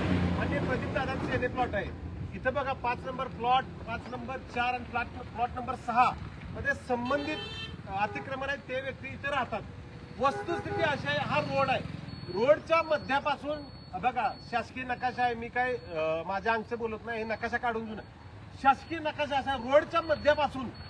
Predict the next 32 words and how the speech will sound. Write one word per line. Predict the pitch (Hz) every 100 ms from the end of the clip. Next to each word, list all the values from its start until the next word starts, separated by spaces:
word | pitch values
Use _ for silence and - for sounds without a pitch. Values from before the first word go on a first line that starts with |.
| - - - - -
चाळीस | 277 285 339 -
मीटर | 294 - 294
सोडून | 294 277 294
परमनंट | 277 285 247 247 254 -
बांधकाम | 285 247 202 214
करायचं | 208 196 175 170
असतं. | - - - 180
रोडच्या | 220 - 262
मध्यापासून | 240 180 226 220 214 269 - - - - -
चाळीस | 254 262 294 -
मीटर | 277 440 427
सोडून | 254 254 277
परमनंट | - 254 247 277
बांधकाम | 262 262 214 247
करायचं | 226 226 208
असतं. | 202 - 139 - - - - - -
परंतु | 254 320 339 247 285 262 277 - - - -
हा | 247
रोडची | 254 285 294
हद्द | 294 254 226
इथं | 294 220 233
आहे. | 196 - - - - - -
इथंपर्यंत | 185 - 247 262 247 240 214 247
कंपाऊंड | 226 185 196 190
आहे | 185
मित्रांनो, | 170 160 160
एवढा | 160 165 170 196
स्पेस | - - 185 185 - -
हे | 139 165
अतिक्रमण | 185 160 175 170 170 170
वापरले | 165 - 156 156
जातात. | 147 143